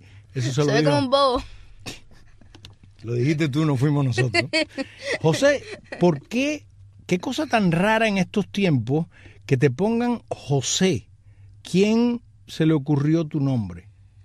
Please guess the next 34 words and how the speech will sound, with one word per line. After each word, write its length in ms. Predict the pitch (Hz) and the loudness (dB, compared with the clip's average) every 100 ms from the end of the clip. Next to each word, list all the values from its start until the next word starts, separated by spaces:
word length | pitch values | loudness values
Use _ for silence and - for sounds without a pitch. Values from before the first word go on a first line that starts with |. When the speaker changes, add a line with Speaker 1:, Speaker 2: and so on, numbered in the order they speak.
| _ | _
Speaker 1:
Eh, 160 | 123 123 | -6 -2
¿quién 200 | 156 175 | 2 4
lo 120 | 185 | 4
decidió? 600 | 156 - 127 160 160 - _ _ - | 4 2 2 4 4 2 _ _ -14
Perdón, 360 | 120 139 127 | -8 -4 -4
porque 180 | 95 95 | -6 -10
el 180 | 98 98 | -10 -8
nombre 380 | 113 131 135 135 | -4 0 0 0
Speaker 2:
Eh, 80 | 110 247 | -4 -8
mi 180 | 262 | -10
papá, 380 | 254 262 277 302 | -6 -2 0 0
porque 600 | 285 247 233 240 220 202 - - - | -2 -8 -8 -8 -8 -10 -14 -18 -12
mi 160 | 226 233 | -8 -6
abuelo, 520 | 226 240 262 285 349 - - - - | -4 -4 -4 -4 -6 -10 -20 -20 -14
eh, 560 | 226 214 208 202 196 - - - - - | -10 -8 -8 -8 -10 -12 -20 -20 -20 -14
te-, 240 | - 208 - - | -8 -8 -8 -10
tuvo 320 | 240 247 240 | -6 -4 -4
ese 260 | 240 - | -6 -8
nombre. 140 | 226 214 143 | -6 0 2
Speaker 1:
Se 80 | |
llama 320 | 139 151 160 139 | 4 4 2 2
José, 280 | 135 - | 0 0
Speaker 2:
Se 40 | 143 | 0
Speaker 1:
tu 60 | 123 | 0
Speaker 2:
llama. 100 | 120 | -2
Speaker 1:
abuelo, 240 | 120 117 | -2 -2
se 100 | 113 | -4
llama, 160 | 113 120 120 110 95 | -6 -8 -10 -14 -14
eh, 140 | 123 113 120 117 | -12 -10 -6 -6
tu 100 | - | -2
abuelo 220 | 135 156 170 | 2 2 2
murió. 340 | 151 120 - - - _ | 0 0 -4 -14 -20 _
Speaker 2:
Sí. 300 | - 202 190 - - | -16 -14 -14 -20 -10
Speaker 1:
Ya, 240 | 113 - | -10 -10